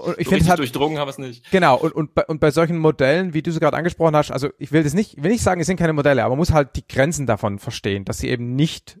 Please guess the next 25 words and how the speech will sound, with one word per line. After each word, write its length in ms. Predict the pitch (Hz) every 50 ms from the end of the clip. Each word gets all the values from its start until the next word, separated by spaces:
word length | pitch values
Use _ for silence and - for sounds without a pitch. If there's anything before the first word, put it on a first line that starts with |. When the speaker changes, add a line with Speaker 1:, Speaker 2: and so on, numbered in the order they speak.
| _ _
Speaker 1:
Mechanismen 720 | - 135 135 - 131 123 131 139 - - - 117 110 113
erklären. 460 | - 123 - - - - 104 - - -
Und 180 | 131 127 120 -
das 100 | - 165
ist 40 | 170
natürlich 220 | 185 147 147 - -
irgendwie 220 | 180 196 170 139
unbefriedigend 540 | - - 240 185 - - 151 135 120 113 -
für 80 | 120
den 60 | 104 104
Wissenschaftler, 420 | 110 - 98 101 90 - 117 98
der 100 | 120 139
will 60 | 160
ja 80 | 143 120
eigentlich 180 | 117 107 101
erklären 380 | 101 98 - 127 151 175 127 107
und 100 | 117 120
nicht 180 | 131 135 - -
nur 140 | 135 131
sagen, 320 | 117 120 117 110 110 131 -
„Pff, 220 | - 92 - - -
ist 160 | 151 - -
halt 160 | - - -
so.“ 220 | - - - - _ _ _ _ _ _ _ _ _ _
Speaker 2:
Ja. 160 | - - -